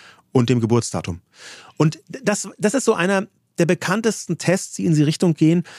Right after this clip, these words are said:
wo vollkommen klar war, natürlich gibt es da ganz viele Be-, Bereiche mit dabei. Ja, zum Beispiel, ähm, dass in der Astrologie auch eine gehörige Portion Psychologie mit dabei sein kann.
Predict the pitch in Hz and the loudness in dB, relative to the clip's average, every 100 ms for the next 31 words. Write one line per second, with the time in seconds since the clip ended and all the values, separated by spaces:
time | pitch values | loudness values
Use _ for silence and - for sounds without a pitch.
0 | - 147 139 226 233 202 - 175 190 117 | -2 -2 0 -2 0 -2 -2 -2 0 0
1 | 143 196 _ _ _ _ _ _ _ _ | 0 -4 _ _ _ _ _ _ _ _
2 | _ - 147 240 269 - 147 - - 127 | _ -4 -2 0 0 -2 -4 -6 -4 -4
3 | 117 - 117 101 - 120 110 107 104 95 | -4 -4 -4 -4 -10 -8 -4 -2 -2 -6
4 | 95 90 90 95 - 120 156 - 131 120 | -8 -6 -6 -6 -6 -2 -2 0 0 0
5 | 127 - 131 120 117 - - - - 117 | -2 2 4 4 0 -12 -20 -20 -2 0
6 | 117 117 - 107 107 - - _ _ _ | 0 -2 -2 -2 -2 -6 -10 _ _ _
7 | _ - 113 113 - - 110 104 113 117 | _ -2 0 0 -4 0 2 2 4 4
8 | 147 - - - 131 - _ - 170 127 | 4 0 -10 -2 -2 -2 _ -12 2 4
9 | 139 139 127 - 127 - 123 - - 254 | 6 4 2 -2 -6 -2 -2 0 0 2
10 | 190 120 101 90 - 90 90 90 92 95 | 2 0 -2 -4 -6 -6 -6 -12 -12 -14